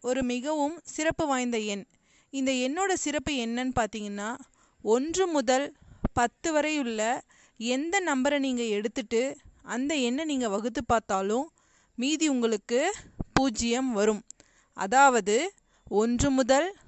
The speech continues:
பத்து வரை, ஒன்று, இரண்டு, மூன்று, நான்கு, ஐந்து, ஆறு, ஏழு, எட்டு, ஒன்பது, பத்து. இந்த பத்து எண்களால் மீதியின்றி வகுப்படக்கூடிய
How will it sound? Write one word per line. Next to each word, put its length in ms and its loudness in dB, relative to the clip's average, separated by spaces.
பத்து 340 6
வரை, 320 2
ஒன்று, 460 -2
இரண்டு, 680 -2
மூன்று, 500 0
நான்கு, 680 -2
ஐந்து, 680 0
ஆறு, 600 4
ஏழு, 580 2
எட்டு, 540 0
ஒன்பது, 480 4
பத்து. 480 2
இந்த 340 2
பத்து 580 4
எண்களால் 720 8
மீதியின்றி 880 4
வகுப்படக்கூடிய 1200 4